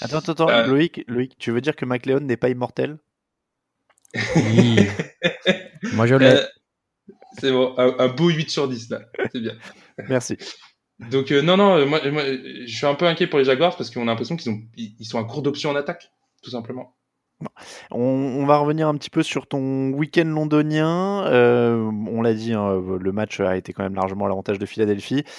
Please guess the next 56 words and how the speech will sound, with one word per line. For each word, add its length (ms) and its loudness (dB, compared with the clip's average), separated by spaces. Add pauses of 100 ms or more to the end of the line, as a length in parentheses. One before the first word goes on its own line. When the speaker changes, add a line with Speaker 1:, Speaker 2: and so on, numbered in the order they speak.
(280)
Speaker 1:
Euh, 140 -6
tu, 280 -14
tu 180 -14
nous 160 -2
as 40 4
bien 160 0
analysé 400 0
tout 140 -12
ça, 180 0
mais 300 0
évidemment, 520 -4
nous, 120 -8
ce 80 -18
qu'on 140 -6
veut 60 -2
savoir, 460 -2
c'est, 160 -4
c'est 180 -10
l'essentiel, 540 0
hein. 200 0
Est-ce 120 -6
que 80 -2
t'as 140 0
bien 160 0
mangé ? 380 -4 (920)
Speaker 2:
Bah 80 4
écoute, 200 2
c'était 160 0
pas 140 2
mal. 280 2
Un, 280 0
un 120 -2
petit 260 -2
saumon 420 2
avec, 320 -4
euh, 120 -2
des 100 -4
galettes 240 0
de 60 0
pommes 240 -2
de 60 -2
terre 300 0
et 60 -2
du 140 -6
coleslaw, 480 -2
et 80 -2
puis 160 -6
un 160 -4
bon 260 -8
crumble 400 -2
aux, 280 -2
aux 100 -4
pommes 260 -2
en 80 -4
dessert. 260 -10
C'était... 460 -6